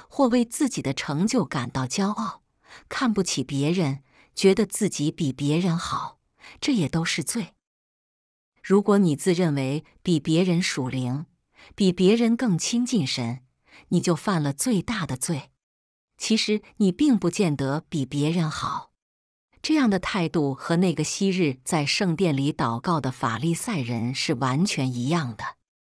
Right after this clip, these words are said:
他的祷告是：“神啊，我感谢你，我不像别人勒索、不义、奸淫，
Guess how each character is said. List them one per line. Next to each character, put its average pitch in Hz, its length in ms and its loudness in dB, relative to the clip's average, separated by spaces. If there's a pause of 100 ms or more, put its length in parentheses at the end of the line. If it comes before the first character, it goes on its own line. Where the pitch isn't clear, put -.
(320)
他 - 180 -4
的 175 100 2
祷 120 220 -4
告 147 220 0
是 123 320 -2 (340)
：“神 151 360 0
啊， 165 220 -2 (460)
我 196 120 4
感 143 240 0
谢 196 200 2
你， 123 300 0 (500)
我 175 120 4
不 180 120 2
像 175 240 2
别 160 220 2
人 175 200 2
勒 185 200 2
索、 - 420 -6 (300)
不 160 180 2
义、 214 300 0 (280)
奸 226 300 6
淫， 139 340 0